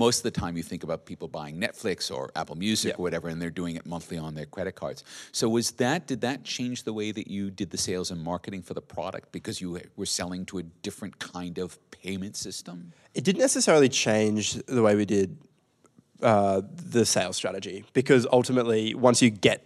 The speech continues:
Speaker 2: to that buying decision, you're already pretty far into it anyway. Our whole sales strategy, though,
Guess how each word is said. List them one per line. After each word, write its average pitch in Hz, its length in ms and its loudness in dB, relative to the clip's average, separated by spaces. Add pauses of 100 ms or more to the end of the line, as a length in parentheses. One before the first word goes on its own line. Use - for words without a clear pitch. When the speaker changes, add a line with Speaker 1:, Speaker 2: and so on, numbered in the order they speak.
(200)
Speaker 2:
to 98 380 2 (100)
that - 220 0
buying 104 260 2
decision, 98 600 -4
you're 113 140 2
already 98 280 0 (380)
pretty - 260 -4
far 87 280 0
into 98 220 -6
it - 160 -6
anyway. 120 420 -4 (1800)
Our 127 120 12
whole 147 160 10
sales 113 260 2
strategy, 104 420 -4
though, 104 380 -6